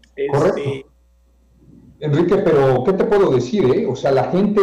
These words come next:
Speaker 2: en verdad, bueno, ahí te va otra, de la caseta de Tepozotlán,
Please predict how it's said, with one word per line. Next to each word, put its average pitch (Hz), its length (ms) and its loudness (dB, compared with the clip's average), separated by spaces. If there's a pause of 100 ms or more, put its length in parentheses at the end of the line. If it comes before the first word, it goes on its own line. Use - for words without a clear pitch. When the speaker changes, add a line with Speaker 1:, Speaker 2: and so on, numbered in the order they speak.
Speaker 2:
en 139 120 0
verdad, 135 520 -2 (140)
bueno, 240 380 2 (100)
ahí 196 160 2
te 220 120 2
va 185 240 4
otra, - 300 -4
de 175 160 2
la 180 200 2
caseta 254 480 -2
de 180 120 2
Tepozotlán, 131 960 -2